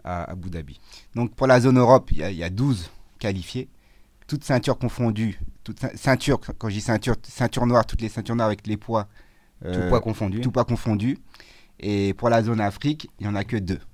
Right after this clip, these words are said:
Speaker 1: Ça, effect-, c'est, bon, ce qui est normal parce que, euh, ils ont jugé que, euh, il y avait moins de, de pratiquants. Donc, euh, euh, ce qu'il faut savoir, c'est que le, la zone où il y a le plus de qualifiés, c'est le, c'est l'Europe. Il y en a même plus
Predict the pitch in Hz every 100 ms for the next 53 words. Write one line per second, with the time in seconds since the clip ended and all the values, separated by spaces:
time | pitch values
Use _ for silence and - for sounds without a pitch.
0 | - - _ _ _ _ _ _ - 87
1 | 80 - 104 110 90 95 92 113 101 95
2 | 90 90 87 - 107 110 110 127 147 120
3 | 101 - 101 95 95 - - - 107 95
4 | 104 101 107 101 110 120 123 - 107 113
5 | 113 98 90 87 95 87 95 98 110 117
6 | 113 98 92 92 85 92 - 90 98 85
7 | 110 123 - _ - 98 104 98 95 92
8 | 92 90 90 87 87 85 82 - 82 85
9 | 78 80 85 - 101 95 110 107 101 101
10 | - - - 104 104 131 127 113 104 95
11 | - 139 120 104 110 104 - 104 101 -
12 | 127 110 95 87 - 98 90 82 - 95
13 | 92 101 107 101 120 123 -